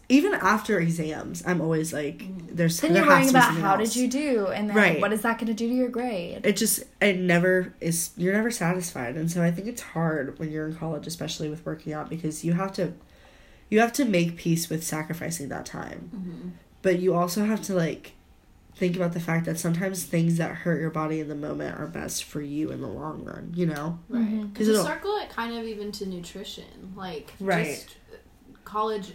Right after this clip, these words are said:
Speaker 2: and nutrition. Obviously, like, this is something that people talk about all the time, like, the
Speaker 1: Yeah.
Speaker 2: freshman fifteen. But I really, I really feel that. So in our situation, I'm sure you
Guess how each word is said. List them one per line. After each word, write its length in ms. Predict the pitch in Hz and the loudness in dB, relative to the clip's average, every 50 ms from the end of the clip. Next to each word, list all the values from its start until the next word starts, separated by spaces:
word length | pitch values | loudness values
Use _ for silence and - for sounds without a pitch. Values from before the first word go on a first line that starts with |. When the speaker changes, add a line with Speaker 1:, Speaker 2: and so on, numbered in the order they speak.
| - | -14
Speaker 2:
and 280 | 190 196 190 185 190 190 | -12 -12 -10 -8 -8 -8
nutrition. 580 | 190 190 180 - - 185 185 180 - 233 233 220 | -8 -8 -10 -12 -12 -12 -12 -10 -10 -8 -6 -4
Obviously, 460 | 214 220 226 262 262 254 - 240 226 | -4 -4 -4 -6 -6 -6 -6 -6 -6
like, 160 | 214 196 190 | -4 -6 -8
this 180 | 190 180 - 196 | -10 -10 -10 -10
is 80 | 185 | -10
something 300 | - 180 180 175 175 180 | -10 -10 -12 -10 -12 -12
that 120 | 175 170 - | -14 -14 -16
people 200 | - - - - | -18 -18 -18 -18
talk 200 | - - 170 - - | -18 -18 -18 -18 -12
about 160 | - - - 175 226 | -10 -8 -8 -8 -8
all 120 | 262 285 285 | -10 -10 -12
the 80 | 285 - | -14 -12
time, 320 | 269 262 262 254 254 254 | -10 -10 -10 -8 -10 -10
like, 160 | 247 220 196 | -10 -10 -12
the 100 | - - | -8 -4
Speaker 1:
Yeah. 140 | 175 160 156 147 | -4 -2 -2 -2
Speaker 2:
freshman 260 | - - - 240 240 | -4 -4 -4 -4 -4
fifteen. 560 | 262 262 254 - - - 233 226 226 220 220 - - - - - - - - - - - - - | -6 -10 -14 -14 -14 -12 -10 -10 -10 -12 -14 -16 -20 -20 -20 -20 -20 -20 -20 -20 -20 -20 -14 -8
But 100 | - 240 | -4 -2
I 180 | 233 254 330 403 | -2 -2 -2 -2
really, 760 | 320 233 208 214 214 208 214 220 214 208 208 214 208 - - - _ _ _ _ - - - _ - | -2 -4 -2 -2 -4 -4 -4 -4 -6 -6 -8 -8 -10 -12 -16 -20 _ _ _ _ -20 -20 -20 _ -12
I 80 | 247 285 | -10 -6
really 240 | 349 392 349 240 | -6 -4 -4 -4
feel 440 | 180 - - - 233 240 285 311 302 | -6 -8 -10 -8 -6 -6 -4 -6 -6
that. 320 | - - - - - - - | -8 -10 -12 -14 -14 -10 -8
So 100 | 240 226 | -6 -4
in 100 | 233 233 | -4 -2
our 280 | - 277 311 320 320 - - - _ _ | -2 -2 -2 -2 -6 -10 -18 -20 _ _
situation, 720 | - - 233 196 - 190 185 175 175 - 180 170 165 165 - - | -10 -8 -8 -8 -8 -8 -8 -8 -8 -8 -10 -10 -10 -12 -12 -12
I'm 100 | 170 170 | -10 -10
sure 300 | 170 - - 170 160 156 | -10 -10 -12 -12 -14 -14
you 220 | 147 151 156 156 | -14 -16 -16 -18